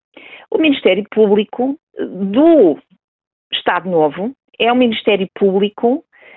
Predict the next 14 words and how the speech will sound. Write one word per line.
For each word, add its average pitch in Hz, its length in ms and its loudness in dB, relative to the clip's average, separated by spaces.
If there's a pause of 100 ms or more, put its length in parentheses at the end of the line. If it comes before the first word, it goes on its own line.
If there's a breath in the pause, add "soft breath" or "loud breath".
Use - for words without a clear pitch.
(160 soft breath)
eh, - 340 2
que 277 100 0
está 294 480 -2
sob 294 180 2
a 285 40 4
alçada, 247 720 0
no 262 120 2 (140)
fundo, 254 200 2
do 262 60 0
Ministério 254 420 0
da 277 80 0
Justiça, 269 480 -2
que - 80 -14
está - 240 -2